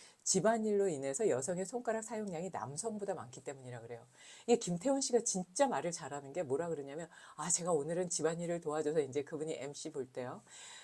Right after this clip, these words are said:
집안일을 도와줘서 우리 아내가 그러면 "돕는 게 아닙니다. 그냥 같이 하는 거 아닐까요? 그걸 돕는다고 표현하시면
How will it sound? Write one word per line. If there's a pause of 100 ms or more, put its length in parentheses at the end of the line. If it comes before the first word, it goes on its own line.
집안일을
도와줘서
우리
아내가
그러면 (460)
"돕는
게
아닙니다.
그냥
같이
하는
거
아닐까요?
그걸
돕는다고
표현하시면